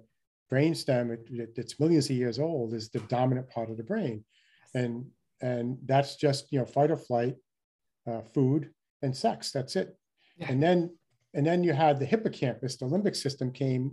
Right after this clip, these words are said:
Speaker 1: you know, millions of years later, and it said, "How about we remember some things rather than just, rather than just go on instinct with no
Speaker 2: Mm-hmm.
Speaker 1: choice?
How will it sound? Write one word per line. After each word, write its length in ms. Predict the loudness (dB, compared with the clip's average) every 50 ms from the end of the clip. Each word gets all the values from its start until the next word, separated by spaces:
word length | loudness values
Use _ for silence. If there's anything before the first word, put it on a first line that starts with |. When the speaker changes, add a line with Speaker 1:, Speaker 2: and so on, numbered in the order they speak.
| -8 _ -6
Speaker 1:
you 80 | -2
know, 360 | -2 0 0 -2 -4 -6 -8 -12 _ _ _ _ -2
millions 320 | 0 2 4 4 2 2
of 60 | 2
years 220 | 0 0 0 0 0
later, 480 | 0 2 2 2 2 0 -2 -4 -8 _ _ _ _ _ _ _ _ _ _ _ _ -2
and 120 | -2 -2
it 120 | -2 -2 -6
said, 320 | -2 0 0 0 0 -2 -8 _ _ _ _ _ _ _ _ _ _ _ _ _ _ -16
"How 280 | -8 -4 -2 0 0 0
about 380 | 4 4 4 4 2 0 -4 -4
we 180 | -4 -2 -2 0
remember 420 | 0 2 2 2 2 2 2 0
some 240 | 0 0 0 -2 -2
things 380 | -2 -4 -4 -4 -6 -8 -4
rather 240 | 0 0 0 2 0
than 140 | -2 -2 -4
just, 260 | -4 -6 -6 -8 _ _ _ _ _ _ -20 _ _ _ 4
rather 180 | 6 6 6 6
than 80 | 4
just 120 | 0 0 2
go 120 | 2 4 4
on 140 | 4 2
instinct 600 | 4 4 2 2 2 0 0 0 0 0 -2 -6
with 140 | -8 -6 0
no 120 | 0 0 0
Speaker 2:
Mm-hmm. 80 | 0 -2
Speaker 1:
choice? 480 | 0 0 2 2 2 0 -2 -4 -10